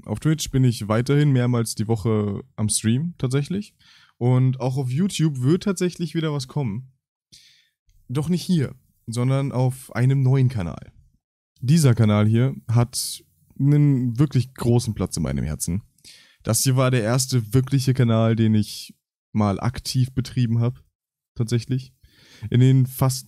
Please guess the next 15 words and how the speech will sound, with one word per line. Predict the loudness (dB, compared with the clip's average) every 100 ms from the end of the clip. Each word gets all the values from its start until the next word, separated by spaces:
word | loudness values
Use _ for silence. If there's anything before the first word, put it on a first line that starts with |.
| _
tausendfünfhundert | -2 0 0 -4 -2 0 0 2 2 2
Videos | 0 2 2 0
über | -2 -2
die | 0
fünf | 0 0
Jahre | 0 0 0
verteilt | 2 2 4 2 0 _ _ _ _ -2
sieht | 0 2
man | 4 6 6 4 0 -12
einen | -4 2 4
großen | 4 4 4 2
Teil | 4 2
meiner | 2 2
Entwicklung | 2 0 0 -2 -2
tatsächlich. | -4 -6 -6 -6 -8